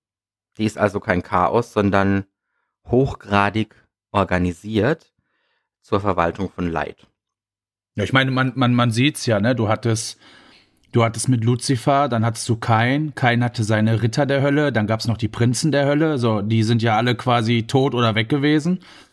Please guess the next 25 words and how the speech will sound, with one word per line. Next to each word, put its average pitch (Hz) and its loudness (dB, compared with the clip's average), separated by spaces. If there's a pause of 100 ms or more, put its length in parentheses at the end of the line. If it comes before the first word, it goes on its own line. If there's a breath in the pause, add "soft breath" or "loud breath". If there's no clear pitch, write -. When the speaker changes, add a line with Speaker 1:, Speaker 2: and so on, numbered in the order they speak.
(440 loud breath)
Speaker 2:
und 123 4
haben 123 2
sich, 110 2
Speaker 1:
Mhm. 123 -10
Speaker 2:
äh, 110 2
äh, 92 -4 (1500)
wie 104 -2
hieß 123 0
der? 123 2
Ramiel, 151 2
glaub 147 0
ich, 156 -2
war 143 0
der 135 0
eine 151 2
und 120 2
Asmodeus 120 0
der 113 -2
andere, 147 0
ne? 139 0
Die 117 2
haben 117 2
sich 113 -2
ja 123 0
quasi, 120 0